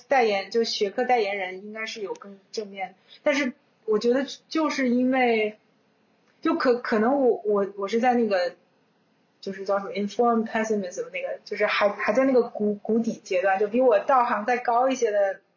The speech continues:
老师或者怎么样，就进入那个乐观的，就是又，又掌握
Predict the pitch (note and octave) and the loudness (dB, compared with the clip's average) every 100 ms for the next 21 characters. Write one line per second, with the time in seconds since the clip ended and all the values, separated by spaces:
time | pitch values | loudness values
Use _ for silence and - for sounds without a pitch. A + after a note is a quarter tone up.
0 | _ _ G#3+ F3 - - G3+ G#3 G#3 F#3+ | _ _ -10 -8 -8 -8 -4 -2 0 -2
1 | E3 E3+ F3 F#3+ F#3 - - - _ _ | -6 -10 -8 -6 -6 -10 -18 -20 _ _
2 | _ _ - A#3 A3+ A3+ G#3+ G3 F#3 F#3 | _ _ 0 2 2 2 2 0 0 0
3 | G#3 G#3+ G3+ G3 G3 G#3 G#3 F#3+ - - | 0 0 0 0 0 0 0 -2 -4 -4
4 | G3+ G#3+ C4+ B3+ A#3+ B3+ A#3+ A3+ F3 G3 | -2 2 4 4 4 2 2 2 -2 0
5 | G#3 | -2